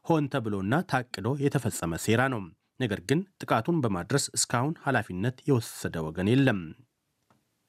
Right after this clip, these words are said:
በመጨረሻም ትናንት ምሽት በይፋ የተከፈተው ሠላሳ ሦስተኛው የፓሪስ ኦሎምፒክ ዛሬ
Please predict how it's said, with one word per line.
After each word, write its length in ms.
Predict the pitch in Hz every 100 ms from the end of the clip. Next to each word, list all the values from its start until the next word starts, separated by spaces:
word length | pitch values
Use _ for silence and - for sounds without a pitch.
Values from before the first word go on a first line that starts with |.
| - _ _ _ _ - - _ _ 156
በመጨረሻም 600 | 156 127 95 87 90 76 - _ _ _ _ - - - - -
ትናንት 300 | 156 190 233
ምሽት 340 | 196 - 170 -
በይፋ 300 | 135 160 165
የተከፈተው 600 | 202 170 139 120 113 147 185
ሠላሳ 300 | 165 143 135
ሦስተኛው 480 | - 180 - 156 160
የፓሪስ 480 | 135 - 147 135 -
ኦሎምፒክ 460 | 139 113 101 185 -
ዛሬ 260 | 127 147